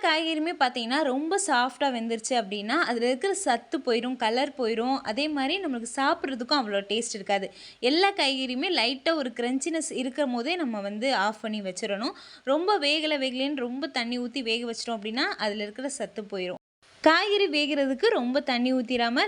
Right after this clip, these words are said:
லேசா அது நனையிற அளவுக்கு, அதாவது ஒரு கால் டம்ளர் அளவுக்கு நான் சேர்த்துருக்கிறேன் தண்ணி. அது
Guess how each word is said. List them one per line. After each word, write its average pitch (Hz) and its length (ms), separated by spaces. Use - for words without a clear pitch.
லேசா 349 360
அது 262 180
நனையிற 294 420
அளவுக்கு, 240 340
அதாவது 254 340
ஒரு 269 160
கால் 285 260
டம்ளர் 339 380
அளவுக்கு 240 340
நான் 214 200
சேர்த்துருக்கிறேன் 214 720
தண்ணி. 226 260
அது 214 120